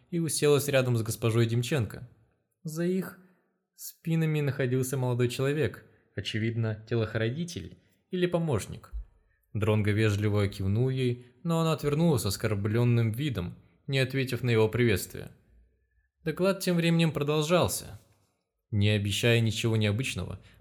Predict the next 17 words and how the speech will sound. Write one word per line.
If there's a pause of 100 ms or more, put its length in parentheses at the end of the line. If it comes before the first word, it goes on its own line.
пока
докладчик
не
дошёл
до
раздела
о
депортации
румынских
цыган, (320)
которых (140)
выдворили
из
Франции
в
прошлом
году.